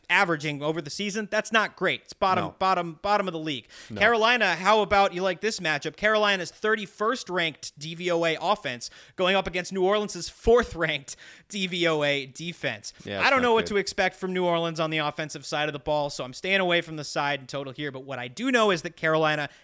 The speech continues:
Speaker 1: can't score. I'm taking the team total under sixteen and a half points.
Speaker 2: But Dangles, Matt Rhule said the process is working.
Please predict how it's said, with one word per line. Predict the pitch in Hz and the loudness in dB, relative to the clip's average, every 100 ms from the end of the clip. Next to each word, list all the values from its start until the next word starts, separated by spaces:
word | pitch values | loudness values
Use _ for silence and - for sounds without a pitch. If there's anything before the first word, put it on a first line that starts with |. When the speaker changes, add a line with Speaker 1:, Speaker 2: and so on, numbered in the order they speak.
| _ | _
Speaker 1:
can't | - 208 202 | -4 -4 -4
score. | - 165 156 | -4 0 0
I'm | 139 | -2
taking | - 170 170 | -6 -6 -6
the | 143 | -10
team | - 170 160 | -10 -10 -10
total | 156 151 143 - | -6 -6 -6 -2
under | 233 190 127 | -2 -2 -8
sixteen | - 143 - 151 | -10 -12 -12 -12
and | 131 | -10
a | |
half | 120 120 - | -8 -10 -12
points. | - - - - - | -20 -20 -20 -20 -8
Speaker 2:
But | 117 104 | -8 -4
Dangles, | 151 185 156 113 | -4 -2 -2 -4
Matt | 113 127 143 | -2 -2 -2
Rhule | 151 151 | -4 -4
said | 147 139 | -2 -4
the | 120 | -4
process | - 135 135 139 131 | -2 -2 -2 -4 -6
is | 131 113 | -8 -8
working. | 120 160 - | -4 -4 -6